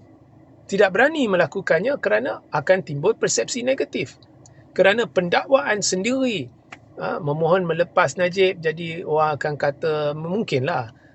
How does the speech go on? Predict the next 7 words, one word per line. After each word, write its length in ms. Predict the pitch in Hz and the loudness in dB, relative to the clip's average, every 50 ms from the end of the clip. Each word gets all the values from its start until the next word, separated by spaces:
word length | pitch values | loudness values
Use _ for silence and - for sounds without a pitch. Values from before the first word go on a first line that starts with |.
| _ _ - - | _ _ -8 -4
orang 240 | 135 139 147 147 139 | -2 0 0 0 -2
akan 160 | - 151 139 | -4 -4 -2
kata 320 | - 151 147 - - 175 160 147 | -2 -2 -2 -2 -4 -4 -4 -4
ada 100 | 151 147 | -6 -6
konspirasi 880 | - - 156 151 139 - - 151 147 156 151 139 - - 180 165 160 | -4 -2 -2 -2 -2 -6 -6 -4 0 0 0 0 -2 -8 -8 -8 -6
lah, 220 | 165 165 160 147 - | -6 -6 -6 -6 -8
apalah. 500 | - - 156 156 160 180 226 294 196 | -4 -4 -4 -2 0 0 0 0 0